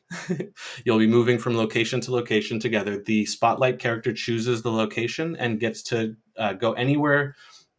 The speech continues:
that's within one line on the map of the location that you're currently in,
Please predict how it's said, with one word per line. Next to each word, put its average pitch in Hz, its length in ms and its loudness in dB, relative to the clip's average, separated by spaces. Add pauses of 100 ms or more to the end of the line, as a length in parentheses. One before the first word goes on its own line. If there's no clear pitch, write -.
(100)
that's 117 220 0
within 113 380 0
one 117 240 2
line 104 640 0 (120)
on 107 140 -2
the 101 60 -2
map 98 480 -2
of 104 140 -4
the 104 60 -4
location 98 520 -4
that 95 120 -6
you're 92 140 -12
currently 92 500 -8
in, 95 200 -14